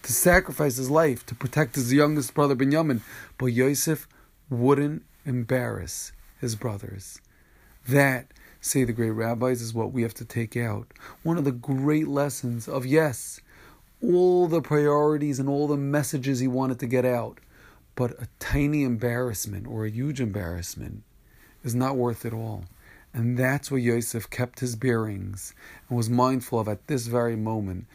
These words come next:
saying, "I can't embarrass my brothers. I have to go and send them out. I have to keep my bearings to make sure that it comes out as sanctification of Hashem's name, not, God forbid,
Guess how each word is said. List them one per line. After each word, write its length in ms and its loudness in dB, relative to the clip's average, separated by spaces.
saying, 540 -2
"I 60 0
can't 320 0
embarrass 420 -2
my 80 -6
brothers. 680 -6
I 60 0
have 240 0
to 80 -4
go 180 0
and 140 -2
send 240 0
them 100 0
out. 360 -4
I 60 -4
have 220 4
to 100 -6
keep 240 -2
my 160 4
bearings 560 2
to 100 -6
make 260 2
sure 500 2
that 100 0
it 80 -2
comes 240 2
out 160 4
as 80 -2
sanctification 960 -4
of 60 -4
Hashem's 480 -4
name, 320 -4
not, 260 0
God 220 0
forbid, 580 0